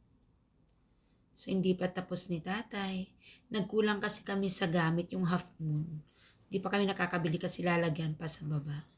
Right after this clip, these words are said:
So, yun yung sinasabi kong gusto kong embossed wall.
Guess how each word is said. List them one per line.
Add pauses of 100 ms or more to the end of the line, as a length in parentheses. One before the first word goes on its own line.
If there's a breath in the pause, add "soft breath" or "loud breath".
(640 loud breath)
So,
yun
yung
sinasabi
kong
gusto
kong
embossed (160)
wall.